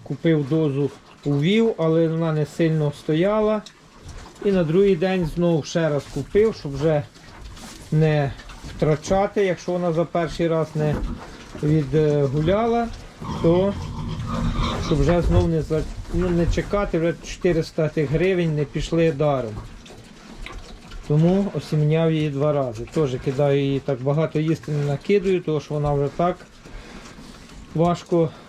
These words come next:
дихає, вже, вже їй важко, тому багато їсти не накидаю. Кидаю там пару бурячків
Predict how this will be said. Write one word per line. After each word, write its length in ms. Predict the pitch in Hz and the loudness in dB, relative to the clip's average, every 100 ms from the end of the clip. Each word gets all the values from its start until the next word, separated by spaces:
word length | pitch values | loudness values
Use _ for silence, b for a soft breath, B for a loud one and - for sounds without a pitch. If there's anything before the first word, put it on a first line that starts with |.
| B | B
дихає, 560 | 151 214 214 208 196 185 | 0 2 2 0 0 0
вже, 320 | 175 180 170 | 0 0 0
вже 260 | 151 165 | 0 2
їй 160 | 170 170 | 4 4
важко, 500 | 156 151 113 - 131 120 | 2 0 -2 -8 -10 -4
тому 200 | 160 180 | -2 0
багато 400 | 156 156 165 165 | 2 2 2 0
їсти 320 | 160 160 170 | -2 -4 -4
не 60 | 151 | -2
накидаю. 580 | 143 - 131 113 120 117 - | -2 -2 -4 -2 -4 -6 -6
Кидаю 380 | 160 147 151 143 | -2 0 2 2
там 260 | 139 135 131 - - - - - | 0 -4 -6 -10 -18 -18 -12 0
пару 220 | 151 151 | 2 2
бурячків 720 | 135 143 139 - - 214 196 | 2 0 0 -4 0 2 0